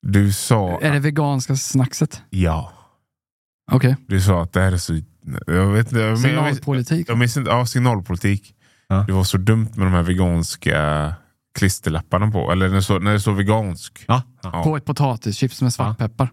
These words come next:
Speaker 1: Ja, precis.
Speaker 3: Ja.
Speaker 1: Att det är
Speaker 2: Mm.
Speaker 1: dumt. Eh, för att det är väl uppenbart att det är veganskt, tänker
Speaker 3: Ja.
Speaker 1: de typ. Men
Speaker 3: Ja, om du läser baksidan är det.
Speaker 1: Ja, men precis.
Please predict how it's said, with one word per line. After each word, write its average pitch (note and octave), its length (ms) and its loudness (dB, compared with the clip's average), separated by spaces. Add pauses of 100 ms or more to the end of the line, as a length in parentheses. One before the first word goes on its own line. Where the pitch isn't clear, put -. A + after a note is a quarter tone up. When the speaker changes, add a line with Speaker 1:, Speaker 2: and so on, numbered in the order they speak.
(140)
Speaker 1:
Ja, G2+ 200 2
precis. D#2+ 500 -10 (200)
Speaker 3:
Ja. A#2+ 140 2 (100)
Speaker 1:
Att G2 140 -6
det A2+ 80 -2
är A#2+ 40 4
Speaker 2:
Mm. C3 40 0
Speaker 1:
dumt. E2+ 260 -6 (920)
Eh, D#2 340 0
för - 120 -4
att E2 100 -6
det F2+ 100 0
är F#2 40 4
väl F#2 140 2
uppenbart D#2+ 420 -4
att D#2 60 0
det D2+ 60 0
är D2+ 40 0
veganskt, F2 640 0 (260)
tänker E2+ 200 0
Speaker 3:
Ja. A#2 140 0
Speaker 1:
de - 100 -16
typ. - 120 -20 (220)
Men F2+ 120 0
Speaker 3:
Ja, B2 60 2
om A#2+ 60 0
du A2+ 100 0
läser G#2+ 240 -2
baksidan G#2+ 460 0
är G2 120 2
det. E2+ 100 -2 (160)
Speaker 1:
Ja, A#2 220 2
men C3+ 160 -2
precis. G#2 500 0